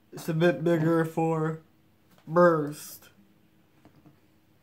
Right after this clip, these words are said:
Good sticker palette. They, uh, they, what they should have done is for this,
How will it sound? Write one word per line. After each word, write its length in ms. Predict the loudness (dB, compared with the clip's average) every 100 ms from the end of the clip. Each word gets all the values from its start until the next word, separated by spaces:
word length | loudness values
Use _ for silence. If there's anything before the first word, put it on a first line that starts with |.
| _ _ _ _ -14
Good 240 | -2 0 0
sticker 640 | -4 -12 -16 -8 -4 -2
palette. 640 | -2 0 0 0 -2 -4 -14 _ _ -20 -20 _ -8
They, 180 | -6 -4
uh, 260 | -4 -4
they, 280 | 0 2 2
what 300 | 2 0 0
they 140 | 2 2
should 180 | 0
have 100 | -2
done 300 | 0 -2 -2
is 580 | -6 -8 -6 -4 -4 -6
for 140 | -8 -2
this, 540 | 0 0 -2 -10 -18